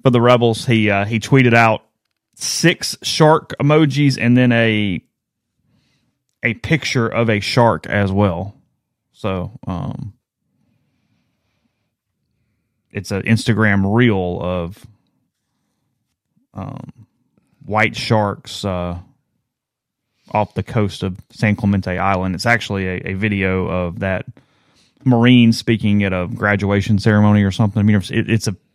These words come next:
pretty popular video on YouTube, like, motivational, whatever, but apparently that's, I think Lane was just finding a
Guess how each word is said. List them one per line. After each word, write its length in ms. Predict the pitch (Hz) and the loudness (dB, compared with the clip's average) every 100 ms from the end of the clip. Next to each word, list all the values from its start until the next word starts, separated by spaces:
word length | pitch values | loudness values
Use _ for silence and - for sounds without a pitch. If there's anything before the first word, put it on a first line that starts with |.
| _ | _
pretty 200 | - 107 | 2 2
popular 500 | - - 87 95 87 | 0 -4 -4 -4 -4
video 260 | 87 90 87 | -4 -4 -4
on 60 | |
YouTube, 360 | 90 87 92 87 | -4 -6 -8 -6
like, 180 | 92 87 | -6 -6
motivational, 760 | 90 90 87 90 - 92 90 | -6 -6 -6 -8 -8 -8 -6
whatever, 380 | 92 92 95 - | -6 -4 -4 -6
but 280 | - 98 85 - - | -4 -6 -6 -10 -6
apparently 460 | 98 101 - 92 | -4 -2 -4 -8
that's, 380 | 95 - - - _ _ _ _ _ | -10 -12 -14 -20 _ _ _ _ _
I 80 | - | 2
think 220 | 175 226 170 | 4 4 4
Lane 260 | 180 170 | 4 4
was 140 | 135 123 | 2 2
just 180 | 135 | 2
finding 320 | 147 131 123 120 | 4 4 4 2
a 240 | 113 107 | 2 2